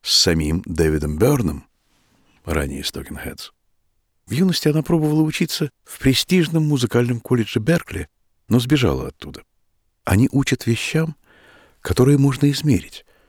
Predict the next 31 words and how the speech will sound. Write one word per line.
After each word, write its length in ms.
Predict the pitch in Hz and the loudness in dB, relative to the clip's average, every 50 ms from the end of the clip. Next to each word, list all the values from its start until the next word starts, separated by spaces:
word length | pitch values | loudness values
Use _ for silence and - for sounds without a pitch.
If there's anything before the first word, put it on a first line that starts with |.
| _ _ _ _ | _ _ _ _
В 80 | - - | -6 -4
какой-то 340 | - 78 80 76 76 90 | -2 -2 0 0 0 2
момент 300 | 90 92 90 82 78 - | 2 4 4 4 2 0
это 100 | 90 - | -4 -6
хорошо, 480 | - - 123 139 - - - - - - _ _ _ | -8 -8 -6 -6 -6 -4 -6 -6 -8 -8 _ _ _
но 140 | - - - | -2 0 0
потом, 260 | - 80 - 135 131 | 2 2 2 2 0
чтобы 240 | - - - 82 82 | 0 -4 -4 -4 -4
действительно 480 | 82 87 78 - - 123 - - 76 71 | -2 -4 -2 -2 -2 -2 -2 -2 -2 -2
начать 260 | 73 - - 76 - | 0 0 0 0 0
творить 320 | - - 82 78 69 - | 0 0 0 0 0 0
музыку, 440 | 85 113 135 127 127 - 110 98 - _ _ _ _ _ _ _ _ _ _ | 2 2 2 2 0 0 -4 -6 -8 _ _ _ _ _ _ _ _ _ _
нужно 260 | - 95 90 87 101 98 | -2 -2 -2 0 0 0
забыть 500 | 85 107 113 113 135 104 - - - _ _ _ _ | 2 2 2 4 2 2 0 -2 -8 _ _ _ _
всё, 280 | - - - 95 110 - - | -10 -4 0 0 0 0 -2
чему 300 | - - - 69 67 67 | -4 -4 -4 -4 -4 -6
они 120 | 69 71 | -6 -6
научили. 480 | 73 73 73 76 - - - - - _ _ _ _ _ _ _ _ _ - | -6 -6 -6 -8 -10 -12 -14 -16 -20 _ _ _ _ _ _ _ _ _ -6
И 80 | 82 | -6
про 180 | 78 - - 87 | -2 0 2 2
её 160 | 80 73 69 | 2 2 0
музыку 460 | 67 78 110 110 101 78 - - - - | 0 0 0 0 0 -4 -6 -10 -14 -8
однажды 420 | - 92 - - 98 110 107 104 98 | -4 -4 -2 0 0 0 0 0 -2
написали 400 | 98 - - - - 71 73 - | -4 -4 -6 -6 -6 -6 -8 -8
так: 280 | - 80 71 - - _ _ _ - - _ _ _ _ _ _ _ - | -8 -10 -12 -12 -16 _ _ _ -20 -20 _ _ _ _ _ _ _ -10
«Есть 380 | - 87 92 107 - - - 117 | -2 0 2 2 2 2 2 2
место, 380 | - - - - - - - _ _ _ _ | 2 2 2 0 -4 -6 -6 _ _ _ _
где 220 | - 90 85 87 87 | -4 0 2 2 2
слишком 400 | - - 98 85 - - 82 82 | 2 2 0 0 0 0 0 2
много 200 | 82 76 78 78 | 2 2 0 0
счастья 600 | - - - 135 131 - - - 78 78 73 | -2 0 0 0 0 -2 -4 -10 -12 -12 -12